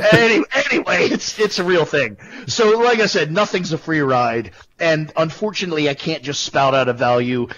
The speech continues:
You know, I don't have a big pope-like hat. I can't just pontificate and go, "Thou shalt have an estrogen value of X, and you will be big and strong." Like, it do-, it just doesn't work that way.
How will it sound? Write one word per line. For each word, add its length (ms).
You 100
know, 120
I 140
don't 260
have 180
a 80
big 380
pope-like 500
hat. 380
I 100
can't 300
just 200
pontificate 640
and 100
go, 260
"Thou 240
shalt 320
have 160
an 80
estrogen 540
value 420
of 180
X, 560
and 140
you 120
will 120
be 120
big 220
and 100
strong." 300
Like, 160
it 120
do-, 180
it 200
just 420
doesn't 280
work 180
that 160
way. 180